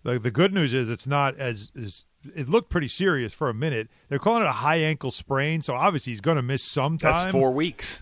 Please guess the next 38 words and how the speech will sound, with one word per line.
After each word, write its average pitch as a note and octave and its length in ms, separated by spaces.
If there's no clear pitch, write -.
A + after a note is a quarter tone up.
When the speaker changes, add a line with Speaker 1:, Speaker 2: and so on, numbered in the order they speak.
Speaker 1:
But, C#3+ 280
but C#3+ 180
still, D3+ 380
a A2+ 40
high D#3 220
ankle F3 300
sprain, C#3+ 500
and C3 60
Speaker 2:
That's - 140
Speaker 1:
so D#3+ 160
Speaker 2:
four D3 60
Speaker 1:
you're F3+ 120
gonna F3+ 140
Speaker 2:
weeks. D#3 120
Speaker 1:
need D#3+ 160
another C3 600
offensive B2+ 460
lineman G#2 340
now. G2 320
Speaker 2:
Yeah. G3 180
Speaker 1:
They've C#3+ 120
used A3 240
thirteen G#3 380
so F3 180
far D#3 240
this B2+ 160
season, A2 260
which - 140
Speaker 2:
And - 0
Speaker 1:
is D#3+ 60
Speaker 2:
they've D#3 220
Speaker 1:
nuts. F3+ 280
Speaker 2:
used, - 200
<laughs> - 0
they've B2+ 240
used D#3 300
the C3+ 120
rookie A2 680